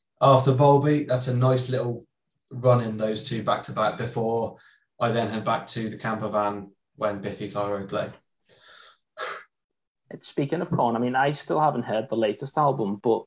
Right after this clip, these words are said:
Speaker 2: the one before it, The Nothing, I thought that was a, like, real, really quality album, like a real return to form. That one I thought was really good.
Speaker 1: It might have been that one. I think there was a couple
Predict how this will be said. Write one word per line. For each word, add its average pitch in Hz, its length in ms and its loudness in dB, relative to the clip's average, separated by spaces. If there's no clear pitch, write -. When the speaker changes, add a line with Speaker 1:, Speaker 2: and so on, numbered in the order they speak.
Speaker 2:
the 117 80 2
one 123 240 4
before 123 420 0
it, 135 100 -2
The 117 60 -2
Nothing, 110 380 -2
I 123 100 -2
thought 127 200 -4
that 110 140 0
was 110 140 -6
a, 107 160 -4
like, 92 180 -10
real, 104 340 -6
really 110 280 -6
quality 98 400 -6
album, 101 260 -4
like - 120 -10
a 110 60 -2
real 98 460 -4
return 98 420 -10
to - 100 -18
form. 104 300 -8
That 117 140 -8
one 113 140 -6
I 95 60 -8
thought - 220 -10
was - 140 -14
really 90 280 -10
good. - 200 -16
Speaker 1:
It 127 80 6
might 147 140 10
have 139 80 8
been 127 120 8
that 123 180 6
one. 117 140 -2
I - 80 4
think 160 200 4
there 151 80 4
was 139 100 6
a 139 100 2
couple 135 580 0